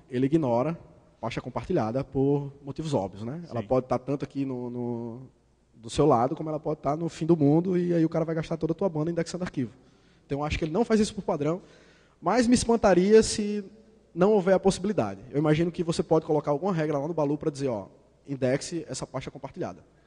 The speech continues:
Speaker 2: Ah,
Speaker 1: tá?
Speaker 2: legal.
Speaker 1: Mas ele funciona. Quando você vem aqui, no Karunner, ele vai play, ele tem o, o módulo de places.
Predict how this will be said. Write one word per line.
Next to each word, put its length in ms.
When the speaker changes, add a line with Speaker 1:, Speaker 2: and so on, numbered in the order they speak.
Speaker 2:
Ah, 120
Speaker 1:
tá? 160
Speaker 2:
legal. 180
Speaker 1:
Mas 140
ele 80
funciona. 420
Quando 160
você 120
vem 160
aqui, 400
no 100
Karunner, 800
ele 140
vai 160
play, 400
ele 140
tem 200
o, 180
o 120
módulo 340
de 80
places. 600